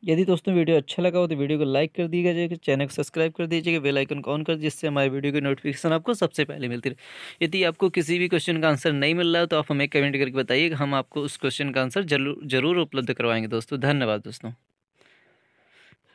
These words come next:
हम आपके लिए जो आपके क्वेश्चन आंसर थे उसकी एक नोट्स दे दे रहे हैं दोस्तों, यदि आपको छूट गया हो तो वो भी देख लीजिए।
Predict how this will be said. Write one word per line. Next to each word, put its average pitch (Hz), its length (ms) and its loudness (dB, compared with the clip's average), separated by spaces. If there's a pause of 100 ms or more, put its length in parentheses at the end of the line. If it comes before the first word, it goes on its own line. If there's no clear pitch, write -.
(120)
हम 160 220 2
आपके 160 280 2
लिए 156 260 2 (1160)
जो 139 260 2
आपके 160 240 0
क्वेश्चन 165 300 2
आंसर 160 300 4
थे 165 140 0
उसकी 165 380 0
एक 165 220 0 (720)
नोट्स 151 340 -2
दे 156 240 2
दे 170 120 4
रहे 170 60 4
हैं 175 100 2
दोस्तों, 165 280 0
यदि 147 260 4
आपको 143 260 0
छूट 156 240 -4
गया 160 140 2
हो 160 100 0
तो 135 200 -2
वो 131 120 2
भी 139 120 0
देख 143 160 0
लीजिए। 151 280 0